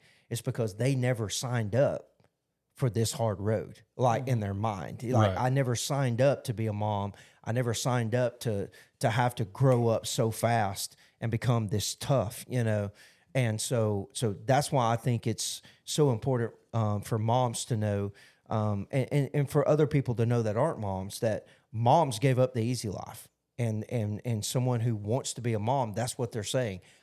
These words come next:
Speaker 1: "I'm choosing for the rest of my life to never be about me."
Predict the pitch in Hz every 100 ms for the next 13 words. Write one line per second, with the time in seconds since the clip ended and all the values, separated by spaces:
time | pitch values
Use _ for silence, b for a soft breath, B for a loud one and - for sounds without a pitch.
0 | b - 127 156 - - 165 139 110 107
1 | - 107 110 120 - 117 110 104 113 107
2 | 101 101 98 92 98 95 - - - 113